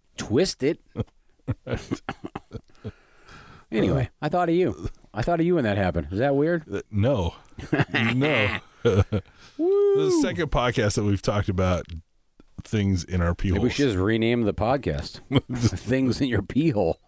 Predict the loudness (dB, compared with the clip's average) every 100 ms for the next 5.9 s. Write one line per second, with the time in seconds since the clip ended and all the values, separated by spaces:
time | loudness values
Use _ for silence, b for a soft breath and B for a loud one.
0 | _ -4 -2 0 -4 -2 -4 -4 -10 -12
1 | -14 -14 -2 -2 2 0 -2 -2 0 0
2 | 0 0 2 0 0 -2 -2 -2 0 0
3 | 0 0 0 0 0 0 0 0 2 2
4 | 0 0 0 2 0 2 2 2 0 0
5 | 0 2 0 -4 -2 0 0 -2